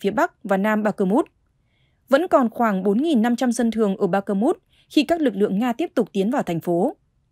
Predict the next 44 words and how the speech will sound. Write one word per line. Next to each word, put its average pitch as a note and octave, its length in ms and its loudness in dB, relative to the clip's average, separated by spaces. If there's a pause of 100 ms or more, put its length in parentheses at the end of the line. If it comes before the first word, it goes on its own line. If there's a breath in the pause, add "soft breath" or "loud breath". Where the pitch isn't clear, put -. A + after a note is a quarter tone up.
(300)
Giới A3+ 200 6
chức F4+ 200 -2
đã A3+ 100 2
kêu C4 160 0
gọi A3+ 220 0
mọi G3+ 180 -2
người G3 200 2
sơ A#3 180 0
tán F#3+ 240 -4
khỏi A#3 180 -2
thành F3+ 180 -4
phố F3+ 320 0
do A#3 180 -2
nguy G#3+ 160 0
hiểm, G3 260 2 (460)
nhưng D4+ 220 2
cho C#4+ 140 0
biết D4 240 0 (340)
có A#3+ 100 2
đủ C4 180 0
nguồn G3 180 0
cung A3+ 200 -2
cấp D#4 160 0
thức F4 180 -4
ăn, A#3 200 2 (160)
nước D4 200 -2
uống A3 340 2
và G#3+ 80 0
thuốc - 200 -6
men G#3+ 220 0
trong G3 160 -6
thành E3+ 140 -4
phố. F3+ 380 -2 (880)
Thành C#4 140 0
phố B3+ 180 2
Bakhmut C4+ 540 0
nằm A3+ 180 0
ở G3+ 140 0
phía G3 240 -4
đông A#3+ 200 0
bắc D4 160 -4
của G#3+ 100 -2
vùng F#3 260 -2
Donetsk, G3 420 0